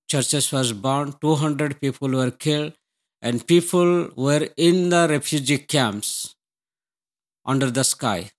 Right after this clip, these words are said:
That really made me to cry with tears, and what should I do? During that time, I had eighteen thousand square feet tent, but I gave away to the people. Then we got many requests from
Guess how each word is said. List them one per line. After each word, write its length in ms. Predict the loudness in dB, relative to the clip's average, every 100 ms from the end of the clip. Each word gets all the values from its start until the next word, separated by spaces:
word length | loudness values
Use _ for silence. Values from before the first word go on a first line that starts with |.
| _ _ _ _ _ -18
That 420 | 0 2 2 0
really 340 | 0 2 2 2
made 300 | 2 0 0
me 160 | -2
to 160 | -2 -6
cry 400 | -6 0 0 0
with 320 | -2 -6 -6
tears, 500 | -4 -2 -2 -2 -6 -8
and 220 | -6 -2
what 200 | -2 0
should 300 | -2 -2 0
I 120 | 0
do? 380 | 0 0 -2 -4 _ _ _ _ 0
During 280 | 4 4 6
that 220 | 4 4
time, 220 | 2 4
I 140 | 4 2
had 300 | 2 0 -2
eighteen 400 | -2 0 2 0
thousand 540 | 2 2 4 2 0 0
square 300 | 0 -2 -2
feet 260 | -2 -4 -2
tent, 320 | 0 0 -4 -12 _ _ _
but 220 | -6 -4 -2
I 100 | -2
gave 280 | -2 -2
away 400 | -2 -2 -4 -6 -12 _ _ _
to 80 | -4
the 120 | -4
people. 460 | -2 -6 -4 -12 -12 _ _ _ _ -14
Then 580 | -2 2 2 0 -4 -12 _
we 220 | 2 4 4
got 320 | 4 2 0
many 540 | 2 4 6 6 4
requests 440 | 2 0 0 -2 0
from 440 | -2 -2 -4